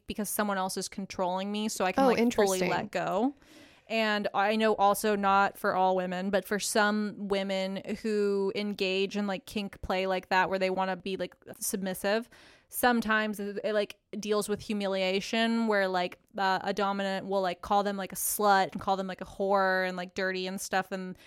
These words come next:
Speaker 1: and they like it. And, uh, there's also, like, rape fantasies and things like that. So the lines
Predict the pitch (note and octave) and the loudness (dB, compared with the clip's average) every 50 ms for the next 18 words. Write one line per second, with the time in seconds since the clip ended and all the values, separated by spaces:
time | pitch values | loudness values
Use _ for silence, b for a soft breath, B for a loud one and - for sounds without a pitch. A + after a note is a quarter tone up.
0 | b b b - G#3+ G#3+ G#3 G3+ F#3 F#3 G3 F#3+ G3 G3 - A3 G3+ G3 G3 F#3+ | b b b -2 0 0 0 0 0 2 2 2 2 0 0 2 2 4 4 2
1 | F3 - - _ - G3+ G#3 G3+ G3 G3 F#3+ F#3+ F#3+ F#3 G3+ G3 G3 F#3+ F#3 F#3 | 0 -2 -8 _ -2 -2 0 0 0 -2 -2 -4 -6 -6 -2 0 2 2 2 2
2 | F#3+ F#3+ F#3 F3+ G3+ F#3+ - - G3 F#3+ F#3 F3+ - F#3+ F#3 F#3 F#3 - G3 F#3 | 2 0 0 0 -2 -2 -2 -2 -2 -2 -2 -2 -2 -2 -2 -2 -2 -4 -4 -4
3 | F3+ F3+ E3+ - F#3+ F3 F#3 F#3 - - F#3+ F3 - F#3 F3+ - - F3+ F3 E3+ | -4 -4 -4 -6 -8 -8 -8 -8 -8 -8 -8 -8 -8 -8 -4 0 2 2 2 2
4 | - - B3+ A#3+ C#4 C4+ B3+ B3 A#3+ C4 D4+ E4 F4 F4 - | 2 2 4 4 6 6 6 6 6 6 4 2 0 -2 -6